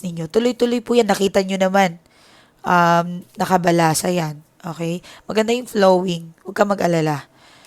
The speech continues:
Okay, doon naman tayo sa... Gusto kong balikan yung person mo eh. Nakikurious ako sa third party. May nangyari na kasi sa kanila.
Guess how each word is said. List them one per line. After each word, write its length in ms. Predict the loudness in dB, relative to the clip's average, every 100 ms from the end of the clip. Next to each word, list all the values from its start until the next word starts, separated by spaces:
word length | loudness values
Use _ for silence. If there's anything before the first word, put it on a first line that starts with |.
| -20 -20 _ _ _ _ _
Okay, 400 | 4 4 2 2
doon 240 | 4 2 2
naman 320 | 2 2 0 6
tayo 480 | 8 8 8 6
sa... 640 | 6 4 4 6 8 6 4 0 -8 _ _ -20 -20 _ _
Gusto 160 | -6 -4
kong 80 | -2
balikan 320 | 0 0 -2
yung 160 | -6 -4
person 400 | -2 -2 -6 -10
mo 160 | -10
eh. 160 | -10 -12 _ _ _ _ _ _ -20 _ _ _ -6
Nakikurious 640 | -2 -2 0 2 2 2 -2
ako 80 |
sa 160 | 0 -2
third 320 | -2 -4 -2
party. 560 | -2 0 -2 -6 -10 -10 -18 _ _ -20 _ -20 -20 -20 -20 -20 -18 -8
May 160 | -6
nangyari 400 | -4 -2 0 0
na 80 | -2
kasi 200 | -2 -2
sa 280 | 0 0 -2
kanila. 400 | 0 -2 -2